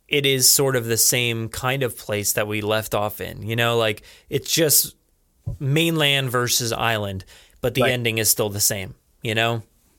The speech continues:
Speaker 2: Right.
Speaker 1: So I don't have a problem. I think it's, it's interesting, and it makes me question what's gonna happen at the opening, but they certainly mirrored those two things heavily, like,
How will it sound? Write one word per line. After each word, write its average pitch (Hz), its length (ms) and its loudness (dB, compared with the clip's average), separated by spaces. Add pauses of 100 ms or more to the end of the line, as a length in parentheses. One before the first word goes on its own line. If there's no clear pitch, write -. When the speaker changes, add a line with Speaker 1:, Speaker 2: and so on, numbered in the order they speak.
(120)
Speaker 2:
Right. 107 320 -2 (680)
Speaker 1:
So 123 380 2
I 160 100 4
don't 214 140 2
have 196 140 2
a 156 60 0
problem. 165 420 0
I 151 140 0
think 151 200 -2
it's, - 180 0
it's - 200 -2
interesting, 170 880 -2
and 117 260 -6
it 123 140 -4
makes 139 260 0
me 151 80 -4
question 135 380 -2
what's 123 160 0
gonna 123 140 -4
happen 120 280 -2
at 110 80 -8
the 113 140 0
opening, 151 420 -2 (400)
but 120 280 0
they 139 200 2
certainly 120 600 0
mirrored 113 440 0
those 110 240 0
two 117 160 -4
things 104 320 -2
heavily, 107 640 -2
like, 107 240 -2